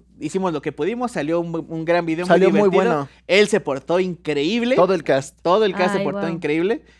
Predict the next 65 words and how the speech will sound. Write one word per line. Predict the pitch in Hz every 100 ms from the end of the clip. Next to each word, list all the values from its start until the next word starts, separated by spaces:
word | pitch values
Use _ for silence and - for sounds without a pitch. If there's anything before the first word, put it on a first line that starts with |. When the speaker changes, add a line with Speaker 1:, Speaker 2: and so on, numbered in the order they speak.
| _ _
Speaker 1:
Entonces, | 147 151 165 170 160
eso | 165 175
ya | 160 156
hizo | 160 156
como | 139
que | 135 127
me | 135 139
relajara | 139 135 156
también | 147 147 147
al |
final. | 147 170 214 - _ _ -
Luego | 135 180 180 175 160
también | 151 156 175
hubo | 165
un |
momento | 151 147 151 160
épico | 156 165 156 139
donde | 139 139 143
me | 143
dijeron, | 135 151 156
"Ah, | 214
la | 233 175
foto, | 214 202
no | 190
sé | 185
qué", | 196 196
yo |
estaba | 180 175 170
también | 139 147 151 147 _ _ _ - - - -
en | 403 165
otro | 427 -
Speaker 3:
<laughs> |
Speaker 1:
lado, | 180 190 247 370 466 381 _ -
pero | 151
ya | 147 160
al | 156
final | 160 175
nos | 160
tomamos | 151 165 151
la | 131
foto | 156 170
y |
quedó | 139 143
muy | 135 135
cool. | 135 -
Speaker 2:
Queda | - 139 156
muy, | 165 175 165
muy | 156
Speaker 3:
Qué | 302
Speaker 2:
cool. | 302
Speaker 3:
padre, | 349 359 370 359 240
pues | 294
vayan | 320 427
a | 427
ver | 359
el | 349 320
video. | 302 302 330 320 269
Speaker 2:
Eso |
Speaker 3:
¿Cómo | 151
Speaker 2:
está | 190 170
Speaker 3:
se- | 160
Speaker 2:
muy | 165 160
chido, | 170 156
sí, | - - 190 170
¿verdad? | 127 151